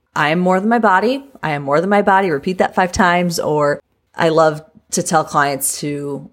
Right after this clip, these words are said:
really lean into the fact that it's more about my brain than it is about my body. Maybe you write affirmations on a sticky note and post them on your mirror.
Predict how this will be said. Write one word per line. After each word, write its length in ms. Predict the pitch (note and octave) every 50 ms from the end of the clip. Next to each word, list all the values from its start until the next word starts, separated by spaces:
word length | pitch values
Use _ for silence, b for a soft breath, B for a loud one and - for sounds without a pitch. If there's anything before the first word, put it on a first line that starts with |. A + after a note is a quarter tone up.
| _
really 380 | - E3 E3+ E3+ F3 E3+ E3 E3
lean 360 | D#3 - D#3+ D#3 E3 E3 D#3+
into 240 | D#3 D#3 D3+ - D#3
the 100 | - D3+
fact 380 | - - D#3 C#3 C#3 - - -
that 220 | D#3+ C#3+ - -
it's 260 | - E3+ E3+ - - E3+
more 300 | D3+ D3 D3+ D3 D#3 E3+
about 400 | F3+ F3 E3+ E3 D3+ D#3 - E3+
my 160 | E3 D3+ D3+
brain 600 | C#3+ - D3 D3 C3+ C#3 E3+ A3 C#4 D#4+ E4+ D#4 _ _ _ _ _ _
than 320 | D#3+ D#3 D#3 F3+ E3+ E3+
it 140 | F3 F3 D#3+
is 180 | E3 D#3+ C#3+ D3
about 280 | E3 D3 D3 C#3+ -
my 140 | D3 D3 C#3+
body. 520 | - - C#3 - - - - - - - _ _ _ _ _ _ _ _ _ -
Maybe 260 | F3+ G3 A3 G#3 A#3
you 100 | A3+ G#3+
write 240 | A3 F#3+ F#3+ - -
affirmations 840 | D#3 D#3+ D#3+ - F#3 F3 E3 D#3 D#3+ D#3 - - E3 C#3 - - -
on 200 | - D#3 D#3+ D#3
a 60 | D#3
sticky 420 | D3+ - - - E3+ E3 - F3 D#3+
note 220 | - - - -
and 120 | - D3+ -
post 320 | - E3+ E3+ E3 - -
them 120 | F3+ F3
on 180 | D#3+ D3+ D3+ D3
your 100 | D3 D3+
mirror. 400 | F#3 B3 C4 G3+ - - - -